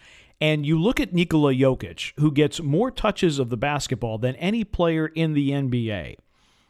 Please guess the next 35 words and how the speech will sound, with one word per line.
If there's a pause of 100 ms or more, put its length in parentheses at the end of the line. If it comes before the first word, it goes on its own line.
(140)
Someone
who
is
a
triple-double
threat
every
time
he
touches
the
ball, (220)
and
he
touches
the
ball (120)
<laughs>
more
than
anybody
else
in
the
N
B
A. (880)
Therefore, (200)
by
deductive
reasoning,
I
would
tell
you,